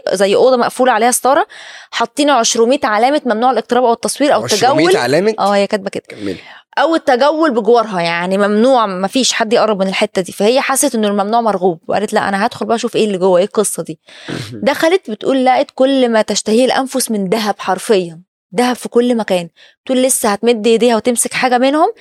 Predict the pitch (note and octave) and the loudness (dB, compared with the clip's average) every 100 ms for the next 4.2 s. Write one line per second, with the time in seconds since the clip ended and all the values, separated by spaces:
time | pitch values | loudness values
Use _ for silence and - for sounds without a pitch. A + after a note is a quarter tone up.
0 | - _ _ - C4+ C4 A3 - C4+ G#3 | -20 _ _ 0 2 2 0 0 0 0
1 | B3 B3 B3 A3+ C4 A#3 A#3+ D4 D#4 - | 2 2 2 0 0 0 2 2 2 2
2 | C4 B3 G3+ G3 _ _ _ _ _ - | 2 2 -4 -8 _ _ _ _ _ -2
3 | B3+ C4 C4 A3+ - B3 A#3+ A3 G3+ G3 | 2 2 0 -4 -2 0 0 0 -2 -2
4 | F3+ F3 | -4 -12